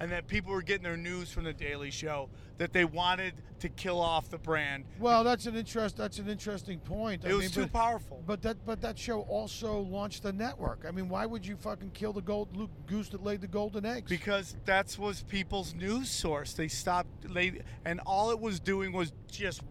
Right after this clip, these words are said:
Speaker 1: ripping off,
Speaker 2: Plus, nobody
Speaker 1: ripping conservatives,
Speaker 2: Yeah, but
Speaker 1: ripping
Speaker 2: no-,
Speaker 1: cons-,
Speaker 2: yeah, but
Speaker 1: and I think
Speaker 2: nobody
Speaker 1: that's why Jon Stewart stepped down, 'cause he started to realize that it's all bullshit, that there's no good or, you know, it's not R's and D's.
Speaker 2: Dude,
Speaker 1: It's all
Speaker 2: no, no,
Speaker 1: bullshit.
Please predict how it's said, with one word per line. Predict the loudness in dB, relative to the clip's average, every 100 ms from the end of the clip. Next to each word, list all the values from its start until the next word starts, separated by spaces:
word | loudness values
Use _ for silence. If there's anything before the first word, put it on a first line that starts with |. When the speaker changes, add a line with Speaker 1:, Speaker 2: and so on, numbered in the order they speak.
| 0
Speaker 1:
ripping | 2 2 0 0 4
off, | 6 6
Speaker 2:
Plus, | 6 4 4
nobody | 4 8 8 8
Speaker 1:
ripping | 4 2 -4 -2 0
conservatives, | 2 0 -4 -8 -10 0
Speaker 2:
Yeah, | 4
but | 6
Speaker 1:
ripping | 8 6
Speaker 2:
no-, | 4
Speaker 1:
cons-, | 2 4
Speaker 2:
yeah, | 4
but | 4
Speaker 1:
and | 0
I |
think | 2
Speaker 2:
nobody | 4 6 8
Speaker 1:
that's | 6 4
why | 2
Jon | 4 4 2
Stewart | -2 -6 0
stepped | 0 4
down, | 4 4 2 -6 -14 -4
'cause | -2
he | 0
started | 4 4 4
to | 0
realize | 4 6 8 6 6
that | 2 2 -4 -2
it's | 0 6
all | 6 6
bullshit, | 2 -2 0 0 2 2 2
that | 0
there's | 0 -4 4
no | 6 6 4 -4 -4 8
good | 12 12
or, | 10 2 -6 -2
you | 2
know, | 4
it's | 4
not | 2 2 6
R's | 6 6 2
and | 0
D's. | 0 -2 -2 -4 -8 -4
Speaker 2:
Dude, | 4 4
Speaker 1:
It's | 6 6
all | 6
Speaker 2:
no, | 12
no, |
Speaker 1:
bullshit. | 12 12